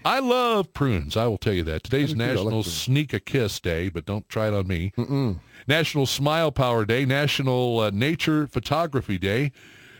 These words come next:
Speaker 1: George Denny, anytime I, I see a cool photo, I, I always look to see if George Denny took that picture. And today is also National Megalodon Day.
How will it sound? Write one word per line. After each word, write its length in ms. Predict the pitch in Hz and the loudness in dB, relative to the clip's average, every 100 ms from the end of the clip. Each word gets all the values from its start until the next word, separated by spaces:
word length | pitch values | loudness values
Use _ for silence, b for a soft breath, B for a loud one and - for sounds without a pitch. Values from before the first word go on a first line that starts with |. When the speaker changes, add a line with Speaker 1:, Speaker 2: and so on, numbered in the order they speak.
| - | -4
Speaker 1:
George 340 | 156 196 127 | 0 0 2
Denny, 280 | 131 131 90 | 2 2 2
anytime 440 | 113 127 120 113 | 0 2 0 0
I, 280 | 107 95 90 - | -2 -4 -6 -10
I 100 | 92 | -12
see 300 | - - 107 | -8 -4 -4
a 80 | 92 | -4
cool 260 | - 117 | -2 -2
photo, 340 | 101 113 92 78 | -2 -2 -2 -4
I, 440 | 80 - _ - | -6 -10 _ -8
I 20 | 87 | -2
always 240 | 95 - | -2 -2
look 120 | 98 | -6
to 80 | - | -6
see 180 | - 95 | -4 -2
if 100 | 85 | -2
George 320 | 92 92 87 | -4 -6 -6
Denny 240 | 85 85 | -6 -6
took 200 | 80 85 | -6 -8
that 180 | - 78 | -8 -8
picture. 340 | - 90 - 85 B B B B B B - | -6 -6 -8 -12 B B B B B B -4
And 140 | 127 | 0
today 160 | 143 262 | 2 2
is 140 | 247 151 | 2 2
also 300 | 160 - 123 | 2 2 2
National 640 | 104 139 170 - 156 135 | 2 2 2 2 0 0
Megalodon 840 | 98 131 160 123 104 95 92 80 | 2 2 2 2 2 2 2 0
Day. 380 | 85 78 67 82 | -2 -4 -8 -18